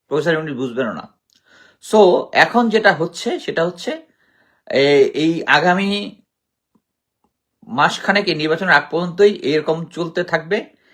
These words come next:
এই যে, আম, আগে যেরকম এই, আম, কি বলে, আহ,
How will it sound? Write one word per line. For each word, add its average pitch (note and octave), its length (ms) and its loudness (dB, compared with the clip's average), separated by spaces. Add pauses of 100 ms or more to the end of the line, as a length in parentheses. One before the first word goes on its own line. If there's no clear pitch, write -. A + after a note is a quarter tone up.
(160)
এই F3+ 200 6
যে, G3 380 6 (180)
আম, B2+ 320 -2
আগে C#3+ 240 2
যেরকম F3+ 360 0
এই, C#3 320 -4
আম, C3 500 4 (680)
কি - 80 -16
বলে, F3+ 240 -2 (3500)
আহ, G2+ 380 -6